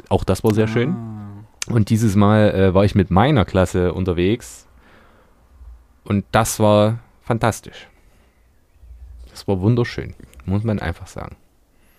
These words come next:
Speaker 1: Und das sehe nicht
Speaker 2: Ja,
Speaker 1: nur ich so,
Speaker 2: stimmt so.
Speaker 1: sondern auch die Kids. Und das ist ja eigentlich der zentrale, der zentrale Punkt.
Speaker 2: Ja, so-, sollte es ja. Das, das ist schön, das freut mich sehr. Wir reden heute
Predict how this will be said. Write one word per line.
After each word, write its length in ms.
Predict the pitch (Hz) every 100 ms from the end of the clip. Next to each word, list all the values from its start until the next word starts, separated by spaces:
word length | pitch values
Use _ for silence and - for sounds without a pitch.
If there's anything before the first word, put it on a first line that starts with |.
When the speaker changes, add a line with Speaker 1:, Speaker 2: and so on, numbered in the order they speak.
| _ _ - -
Speaker 1:
Und 140 | 101
das 180 | 110 -
sehe 140 | 117
nicht 140 | 113 107
Speaker 2:
Ja, 60 |
Speaker 1:
nur 100 | 101
ich 80 | 127
so, 140 | -
Speaker 2:
stimmt 120 | 117 113
so. 40 |
Speaker 1:
sondern 180 | 92 90
auch 160 | - -
die 100 | 90
Kids. 300 | - 87 -
Und 140 | 69
das 100 | -
ist 100 | 82
ja 100 | -
eigentlich 260 | - 76 -
der 120 | 78
zentrale, 540 | - 71 80 80 73 - - _ _ - -
der 100 | 87
zentrale 380 | 78 71 73 71
Punkt. 300 | 67 - - _ _ _ _ _ _ _ _ _ _ _ _ -
Speaker 2:
Ja, 180 | 180 113 -
so-, 180 | - 139
sollte 300 | 135 151 120
es 100 | 101
ja. 260 | 101 107 127 _
Das, 320 | 170 - -
das 160 | 285 240
ist 120 | 247
schön, 260 | - 190 113
das 180 | - 151
freut 260 | - 170 165
mich 160 | 170
sehr. 300 | - 180 113 95 _ _ _ _ _ _ _
Wir 200 | - 285
reden 280 | 240 262 233
heute 400 | 196 196 190 175